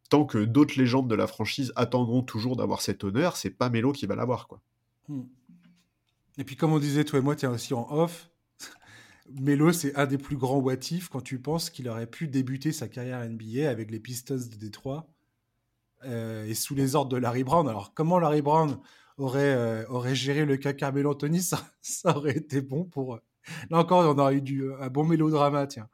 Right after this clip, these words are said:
Speaker 1: C'est clair.
Speaker 2: Je <laughs> pense. Mais, euh, mais voilà, si les, les, les Pistons ne prennent pas Darko Milicic et choisissent Carmelo Anthony,
Speaker 1: Quel bon choix.
Speaker 2: sachant que c'est l'année,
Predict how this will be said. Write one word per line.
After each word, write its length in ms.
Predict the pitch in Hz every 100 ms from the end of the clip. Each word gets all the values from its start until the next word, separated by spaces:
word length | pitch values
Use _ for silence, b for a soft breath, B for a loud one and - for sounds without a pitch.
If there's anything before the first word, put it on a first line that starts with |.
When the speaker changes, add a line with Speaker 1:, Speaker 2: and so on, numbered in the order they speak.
| _
Speaker 1:
C'est 160 | - 131
clair. 240 | - 117 - -
Speaker 2:
Je 140 | 131 147
<laughs> 360 | 156 160 -
pense. 480 | - - - - - _ B 143 B B B 143
Mais, 340 | 151 151 151
euh, 680 | 139 131 123 120 113 110 110 107 _ _ _ _ _ _ _
mais 120 | 123 123
voilà, 340 | 156 196 117
si 320 | - - 175 180
les, 300 | 147 139 127
les, 240 | 127 123
les 120 | 123
Pistons 440 | 123 151 - 165 156 131
ne 80 |
prennent 260 | 120 135 123
pas 120 | 147
Darko 280 | 131 120 139
Milicic 760 | 135 135 139 - 156 160 - _ _ _ _ _ _ _ _ _ _ -
et 180 | 147 147
choisissent 420 | 147 131 139 135
Carmelo 380 | 139 135 127 123
Anthony, 500 | 123 127 139 196 220 B B
Speaker 1:
Quel 160 | 110 104
bon 160 | 101
choix. 100 | 95
Speaker 2:
sachant 320 | 170 160 190
que 60 | 180
c'est 160 | - 160
l'année, 560 | 160 156 185 180 -